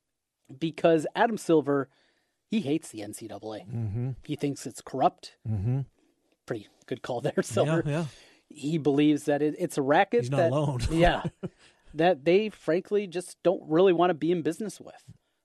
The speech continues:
Speaker 1: So the one and done rule that's currently instituted, does that go away?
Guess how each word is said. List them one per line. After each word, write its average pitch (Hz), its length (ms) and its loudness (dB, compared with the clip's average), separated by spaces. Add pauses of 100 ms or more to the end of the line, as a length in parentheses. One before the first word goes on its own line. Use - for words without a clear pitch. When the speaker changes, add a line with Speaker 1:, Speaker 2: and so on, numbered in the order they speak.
Speaker 1:
So 165 560 4
the 147 100 -2
one 175 220 6
and 208 100 2
done 180 240 2
rule 131 220 -2
that's 131 200 -4
currently 135 380 -4
instituted, 113 580 -8 (440)
does 104 100 -20
that 113 200 -10
go 113 80 -10
away? 113 360 -6